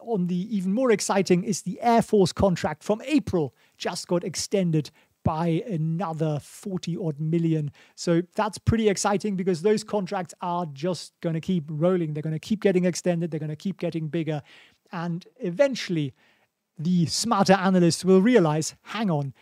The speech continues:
why on earth would Space Force change their operating system, you know, a couple of years, years into it with a massive risk that, you know, they might lose a satellite or something, or something won't work?" It's just not gonna happen. These contracts are pretty much for life.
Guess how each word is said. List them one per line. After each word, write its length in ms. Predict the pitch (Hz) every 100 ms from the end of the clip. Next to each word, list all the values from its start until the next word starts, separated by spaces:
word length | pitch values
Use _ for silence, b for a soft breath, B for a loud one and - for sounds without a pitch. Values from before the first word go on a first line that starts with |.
| b b b b _ _ _
why 500 | 147 156 143 185 233
on 220 | 226 185 - -
earth 440 | 202 180 165 -
would 440 | - 170 175 175 -
Space 520 | - - 202 190 -
Force 420 | - 170 147 -
change 520 | - - 214 196 175
their 140 | - 175
operating 580 | 233 - 175 160 160 156
system, 520 | - 165 - 156 135 b b b _
you 100 | 226
know, 160 | 151 151 -
a 400 | - - - - -
couple 280 | - -
of 60 | 180
years, 240 | 175 170
years 280 | 143 170 165
into 280 | 208 175 170
it 120 | 151
with 100 | 147
a 60 | 165
massive 460 | 170 214 - 165
risk 340 | 156 160 - -
that, 240 | 160 139 b b b
you 80 | 165
know, 80 |
they 80 | 156
might 200 | 156 156
lose 120 | 156
a 60 | 151
satellite 580 | - 196 175 160 151 151
or 80 | 151
something, 400 | - 170 151 151
or 60 |
something 340 | 151 175 165 151
won't 260 | 160 151
work?" 280 | 170 156 - _
It's 100 | -
just 160 | 165
not 160 | 226 208
gonna 160 | 175 170
happen. 380 | 202 - 147 - b b
These 180 | 185 -
contracts 460 | 190 165 156 -
are 120 | -
pretty 240 | 165 - 151
much 220 | 147 -
for 160 | - 156
life. 320 | - 175